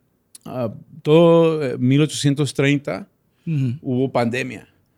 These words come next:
Speaker 2: Ok.
Speaker 1: La, la influencia española.
Speaker 2: Ajá.
Speaker 1: Eh, los españoles otra vez. <laughs> No,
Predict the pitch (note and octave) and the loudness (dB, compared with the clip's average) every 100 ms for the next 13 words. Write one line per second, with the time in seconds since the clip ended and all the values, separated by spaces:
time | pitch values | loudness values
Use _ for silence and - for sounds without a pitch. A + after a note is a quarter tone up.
0 | _ _ B2+ A#2 A2 G#2 G2+ G#2+ G#2 A#2 | _ _ -14 -8 -4 -2 -2 -4 -2 -4
1 | A2+ B2+ - G#2+ G#2 A2 F#2+ - _ C3+ | -4 -6 -4 -4 -2 -2 -4 -8 _ -6
2 | A#2+ B2+ F#2 G#2 A#2+ G#2+ F#2+ F#2 F#2+ G2+ | -4 -2 -4 -4 -2 -4 -6 -8 -4 -4
3 | G2 F#2+ G2+ G#2+ G#2+ - - - - D#3 | -6 -8 -6 -6 -6 -12 -18 -14 -2 0